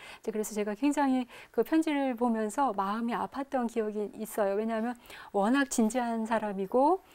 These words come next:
또 워낙 열심히 하고 정직한 사람이라서 진짜 너무나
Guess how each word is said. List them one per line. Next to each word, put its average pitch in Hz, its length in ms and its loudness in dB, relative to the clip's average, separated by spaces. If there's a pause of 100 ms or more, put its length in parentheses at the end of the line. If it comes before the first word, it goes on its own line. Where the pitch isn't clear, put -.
(220)
또 226 100 0
워낙 214 240 0
열심히 262 380 2
하고 233 340 0
정직한 240 480 -4
사람이라서 226 800 0 (300)
진짜 254 300 0
너무나 302 640 2